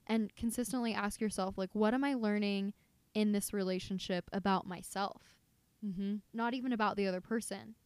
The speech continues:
Speaker 2: Mm-hmm.
Speaker 1: Because you can't control the other person. You can only control how you're learning and how you're evolving. So what am I learning in this relationship? Or what am I learning in the struggle to find a relationship about myself?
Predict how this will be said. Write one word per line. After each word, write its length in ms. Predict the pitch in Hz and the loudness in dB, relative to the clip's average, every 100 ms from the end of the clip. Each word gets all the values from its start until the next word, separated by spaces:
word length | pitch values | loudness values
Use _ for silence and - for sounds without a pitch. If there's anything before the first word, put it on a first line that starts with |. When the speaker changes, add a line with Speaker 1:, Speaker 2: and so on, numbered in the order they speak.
| _ 196 | _ -8
Speaker 2:
Mm-hmm. 260 | 180 202 208 | -4 -4 -4
Speaker 1:
Because 240 | 226 240 | -2 2
you 60 | 240 | 2
can't 220 | 247 247 | 2 0
control 300 | 226 208 285 | 0 2 4
the 80 | 294 | 4
other 160 | 208 190 | 2 0
person. 380 | - 190 190 | -2 -2 -2
You 100 | 190 | -2
can 140 | - 214 | 0 0
only 220 | 214 214 | 2 0
control 640 | 208 202 202 190 190 190 - | 0 -2 0 2 2 0 -4
how 180 | 208 | -2
you're 300 | 196 190 269 | 0 0 0
learning 380 | 254 202 196 190 | 2 0 0 -2
and 80 | 196 | -4
how 100 | 196 | -4
you're 260 | 196 240 233 | -2 0 0
evolving. 540 | 202 185 190 190 196 - - - | -2 -4 -4 -4 -6 -8 -20 -20
So 280 | - - 214 | -6 2 2
what 260 | 208 233 277 | 2 2 2
am 80 | 262 | 2
I 100 | 233 | 2
learning 300 | 226 226 220 | 2 4 4
in 80 | 196 | 4
this 220 | 190 - | 0 -2
relationship? 560 | 185 185 185 185 180 - | -2 -2 -4 -6 -6 -2
Or 100 | 208 | 2
what 180 | 220 247 | 2 4
am 100 | 240 | 2
I 100 | 220 | 2
learning 520 | 208 202 202 196 202 _ _ _ _ - | 2 2 2 0 -2 _ _ _ _ 2
in 420 | 202 196 202 202 - | 4 4 2 -2 0
the 120 | 202 | -2
struggle 500 | - - 214 208 202 | -2 0 0 2 0
to 120 | - | -2
find 380 | 196 - 202 240 | -6 -2 0 0
a 60 | 202 | -2
relationship 600 | 185 180 180 180 180 175 214 | -2 -6 -8 -12 -10 -12 -8
about 280 | 185 180 | -6 -6
myself? 520 | 196 190 - 175 - | -6 -6 -6 -8 -8